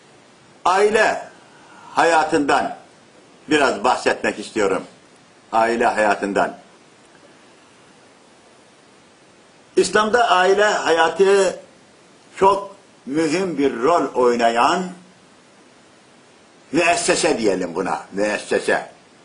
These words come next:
Yahut aile fertlerinin toplandığı, efendim, bir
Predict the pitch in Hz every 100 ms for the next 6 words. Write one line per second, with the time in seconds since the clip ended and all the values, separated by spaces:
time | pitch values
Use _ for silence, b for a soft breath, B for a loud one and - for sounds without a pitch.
0 | _ _ - - 233 190 160 - - -
1 | _ _ _ _ _ _ _ _ - -
2 | _ _ _ _ _ _ - 117 123 127
3 | - 117 - 113 104 104 - 107 - 110
4 | 98 104 98 - - - _ _ _ _
5 | _ - 104 104 95 131 135 - - _
6 | _ - 139